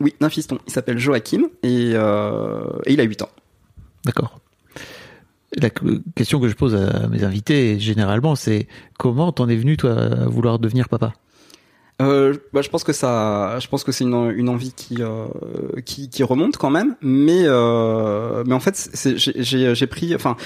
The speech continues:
Speaker 1: le, l'opportunité est, euh, est apparue en fait dans une seconde partie de ma vie.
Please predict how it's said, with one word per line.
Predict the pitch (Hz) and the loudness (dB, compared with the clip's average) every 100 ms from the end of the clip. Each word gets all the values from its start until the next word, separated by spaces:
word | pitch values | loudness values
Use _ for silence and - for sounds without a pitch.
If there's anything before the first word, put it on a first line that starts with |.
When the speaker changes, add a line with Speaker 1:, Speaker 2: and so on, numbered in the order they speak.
| - - - - - - - | -14 -18 -20 -20 -20 -20 -2
Speaker 1:
le, | 143 143 127 123 120 120 | 2 4 4 4 2 2
l'opportunité | 151 160 185 202 165 - 139 202 359 - - | 2 2 0 0 -2 -2 0 0 -2 -6 -2
est, | 131 | 2
euh, | 120 113 110 107 | 2 2 0 0
est | 120 143 | 0 0
apparue | 143 185 | 0 0
en | |
fait | 160 | 0
dans | 127 | 0
une | 127 123 | -2 -2
seconde | 151 156 | 2 2
partie | 156 - 175 | 0 -4 -2
de | |
ma | 160 | 0
vie. | 123 | 0